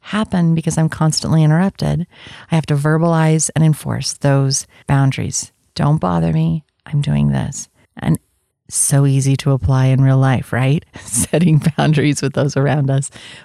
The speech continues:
with our boss, with our loved ones. It's not easy. Please note the sarcasm there. It is not easy, and yet it is so important for us to say, "Nope, this is my boundary.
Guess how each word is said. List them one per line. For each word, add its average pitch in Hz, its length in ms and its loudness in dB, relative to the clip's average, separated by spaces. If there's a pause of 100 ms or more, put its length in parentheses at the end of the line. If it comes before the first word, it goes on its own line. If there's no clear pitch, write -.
with 151 100 0
our 139 120 2
boss, 131 400 -2
with 135 100 -2
our 131 140 0
loved 127 220 0
ones. 139 280 2 (240)
It's - 200 -4
not 101 340 -2
easy. - 360 -20 (380)
Please 165 300 -2
note 123 160 -2
the - 80 -8
sarcasm 143 640 -4
there. 127 120 -4 (880)
It 185 100 2
is 170 180 2
not 170 400 2
easy, 151 420 0
and 147 140 2
yet 143 140 2
it 143 100 2
is 143 140 2
so 151 380 0
important 151 540 0
for 135 260 -2
us 127 220 -2
to 131 100 -2
say, 127 360 0
"Nope, 160 380 2 (240)
this 156 240 0
is 190 100 2
my 220 160 4
boundary. 175 540 2